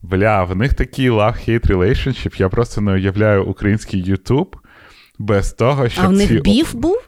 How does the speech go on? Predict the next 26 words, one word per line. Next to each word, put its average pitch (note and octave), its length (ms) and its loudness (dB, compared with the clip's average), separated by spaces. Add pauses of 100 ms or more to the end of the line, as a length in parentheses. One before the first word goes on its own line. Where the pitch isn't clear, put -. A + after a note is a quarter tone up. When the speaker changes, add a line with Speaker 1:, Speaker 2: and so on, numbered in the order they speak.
(400)
Speaker 1:
Та G2 140 0
в F#2 120 -2
них A#2 200 0
такий C3 380 -2
біф, A2+ 320 -2
слухай. A2 680 -2 (360)
Speaker 2:
Давай. F3 220 -2
Speaker 1:
Ну, C#3+ 60 -6
коротше, A#2 460 0 (800)
що - 240 -2
Гік, B2 420 -4
що, A#2+ 260 0 (560)
а, G2+ 280 0
Загін, G#2+ 540 -2
вони B2 600 0
ж A2 140 -4
робили A2 320 2
якісь A#2 320 -4
огляди G2+ 340 0
фільмів. D#2 400 -4
Вони, C#3 160 -2
в F#3 100 -6
Speaker 2:
Да. - 100 -4
Speaker 1:
принципі, E3 540 -2
розлічались, C3+ 920 -2
але B2 440 2